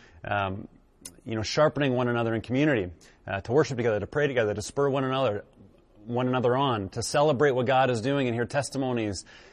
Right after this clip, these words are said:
It's, Sundays are amazing. Uh, but would this alone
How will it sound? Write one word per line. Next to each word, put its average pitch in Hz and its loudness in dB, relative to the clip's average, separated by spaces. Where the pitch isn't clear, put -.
It's, - -6
Sundays 156 2
are 143 6
amazing. 127 4
Uh, 113 -2
but 143 2
would 139 4
this 180 4
alone 151 2